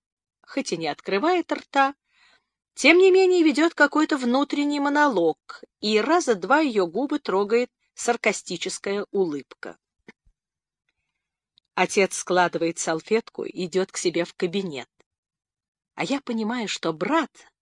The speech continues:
в таком состоянии, что сейчас кинется за ним.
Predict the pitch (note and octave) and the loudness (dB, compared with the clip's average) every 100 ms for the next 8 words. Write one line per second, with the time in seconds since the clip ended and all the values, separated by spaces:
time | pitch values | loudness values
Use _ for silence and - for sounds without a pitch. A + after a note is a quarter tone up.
0 | _ _ - - D3 F4 F4 - F3+ - | _ _ -10 -8 -4 -2 -2 -4 -6 -4
1 | E3 C#3 C3+ C3 - G4+ - G#3+ D#4 D4+ | -2 -4 -6 -10 -6 -4 -2 -2 -2 -2
2 | - - B3 F3+ - - E3 E3 D3+ G2+ | -8 -2 -2 -2 -6 -8 -6 -4 -6 -10